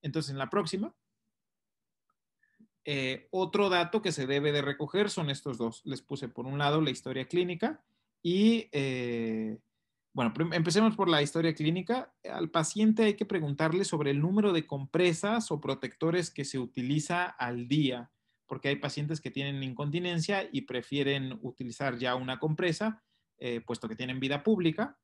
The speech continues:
y, eh, se utiliza como dato de valoración indirecta para conocer la severidad de la incontinencia urinaria. Hay pacientes que usan pañal extraabsorbente o, o una, un apósito,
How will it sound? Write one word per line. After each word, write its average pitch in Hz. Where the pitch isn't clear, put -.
y, 208
eh, 139
se -
utiliza 170
como 185
dato 202
de 190
valoración 156
indirecta 175
para 135
conocer 139
la 156
severidad 131
de 151
la 139
incontinencia 123
urinaria. 131
Hay 120
pacientes 143
que 120
usan 131
pañal 160
extraabsorbente 165
o, 120
o 123
una, 131
un 143
apósito, 196